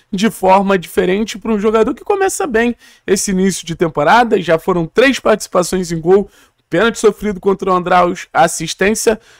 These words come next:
contra o Galo Maringá e também a participação no gol contra o Cianorte. E parece que o Coelho, ele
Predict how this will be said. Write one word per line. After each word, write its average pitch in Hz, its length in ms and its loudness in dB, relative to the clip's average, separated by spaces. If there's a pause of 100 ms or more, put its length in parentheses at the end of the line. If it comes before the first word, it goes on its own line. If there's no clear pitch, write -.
(120)
contra 226 540 2 (120)
o 226 160 2
Galo 202 300 4
Maringá 175 560 2 (380)
e 190 140 4
também 170 400 2
a 170 120 0
participação 160 720 0
no 151 140 -2
gol 151 280 0 (260)
contra 185 520 0 (160)
o 185 140 2
Cianorte. 190 1000 0
E 233 180 0
parece 311 640 0
que 330 100 -4
o 311 60 -2
Coelho, 277 600 0
ele 440 400 0